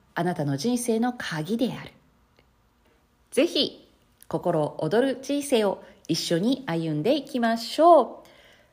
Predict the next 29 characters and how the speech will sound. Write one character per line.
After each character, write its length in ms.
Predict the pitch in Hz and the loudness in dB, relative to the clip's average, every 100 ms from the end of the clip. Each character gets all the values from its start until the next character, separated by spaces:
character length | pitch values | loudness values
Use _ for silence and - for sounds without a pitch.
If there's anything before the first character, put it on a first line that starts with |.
| _ _ _ _ _ _ | _ _ _ _ _ _
そ 200 | - 381 | -4 -4
う 40 | |
そ 380 | - 311 - - | 0 0 -2 -6
う。 40 | - - _ _ _ _ _ _ _ _ _ | -20 -20 _ _ _ _ _ _ _ _ _
三 340 | - 285 359 | -4 0 2
ヶ 100 | 359 | 0
月 260 | 349 339 - | -2 -4 0
講 200 | 339 339 | 2 2
座 120 | 247 | 2
と 100 | 196 | 0
い 100 | 196 | 0
う 20 | |
の 100 | 185 | 0
を 60 | 160 | 0
や 100 | 156 | -2
っ 40 | |
て 120 | 156 175 | -2 -4
ま 140 | 175 | -4
し 120 | 175 | -4
て、 360 | 196 175 165 - - | -2 -2 -4 -12 -4
こ 120 | 285 | -2
の 80 | 285 | 0
三 240 | 294 302 | 0 2
ヶ 80 | 302 | 0
月 240 | 311 - | 0 -4
講 180 | 302 311 | -2 0
座 140 | 302 | 0
で 120 | 220 196 | -2 0
は、 380 | 233 208 - | 0 0 -6